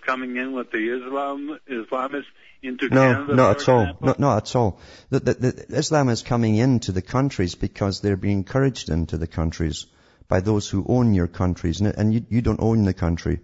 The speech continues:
Speaker 2: Uh, and that's what they did with Britain too. They, they set up the chessboard back in the seventies to bring the cultures of, say, Britain down by flooding them in with cultures th-, that obviously could not adapt in such numbers.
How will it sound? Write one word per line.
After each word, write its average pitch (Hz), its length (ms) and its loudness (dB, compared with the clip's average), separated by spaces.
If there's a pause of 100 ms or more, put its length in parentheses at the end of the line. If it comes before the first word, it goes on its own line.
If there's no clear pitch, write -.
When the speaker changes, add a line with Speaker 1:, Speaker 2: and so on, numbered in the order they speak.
(560)
Speaker 2:
Uh, 92 180 0
and 92 260 0
that's 104 200 0
what 80 100 -4
they 104 40 0
did 98 160 -2
with 92 180 -4
Britain 95 420 -2
too. 117 260 -4
They, 101 100 -4 (280)
they 117 100 0
set - 260 0
up 123 140 0
the 101 80 -2
chessboard 101 760 0
back 101 240 0
in 92 100 0
the 90 100 0
seventies 110 880 -2 (320)
to 95 100 -6
bring 98 340 0
the - 160 -12
cultures 92 600 -6
of, 85 200 -6
say, 92 200 -4
Britain 85 520 -2
down 110 420 0
by 90 200 0
flooding 127 480 -2
them 90 160 0
in 85 200 0
with 87 140 -6
cultures 82 600 -4 (440)
th-, - 180 -6
that 85 360 -2
obviously 104 340 -2
could 92 220 -4
not 98 180 0
adapt 87 520 -2
in 87 120 -2
such - 320 -4
numbers. 117 480 0